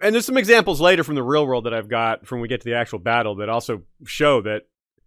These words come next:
there's lots of times in the real world where it looked hopeless and terribly and, and, and a terrible idea to fight, and they did anyway and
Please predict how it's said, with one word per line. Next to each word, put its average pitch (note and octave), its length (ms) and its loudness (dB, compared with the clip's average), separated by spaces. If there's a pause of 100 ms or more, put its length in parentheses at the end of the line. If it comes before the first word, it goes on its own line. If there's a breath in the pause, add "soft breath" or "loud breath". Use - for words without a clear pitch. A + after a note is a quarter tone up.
(540)
there's D#3+ 160 -2
lots D3+ 380 4
of A#3+ 80 -2
times F#3+ 420 4
in C3 60 -6
the C#3 80 -2
real E3 240 0
world D3+ 260 0
where G#2 280 -4
it C3+ 240 -8
looked C#3 420 -2 (460)
hopeless A#2+ 720 2
and C#3+ 220 -8
terribly D3 600 4
and, B2+ 240 -2
and, B2+ 280 -6 (300)
and C3+ 280 -4 (320)
a C3+ 80 -8
terrible A3 400 8
idea F#3+ 300 4
to D3+ 40 2
fight, D3 380 2
and D#3 160 -2
they D#3+ 80 2
did D3+ 160 2
anyway B2+ 420 0
and C#3+ 440 -2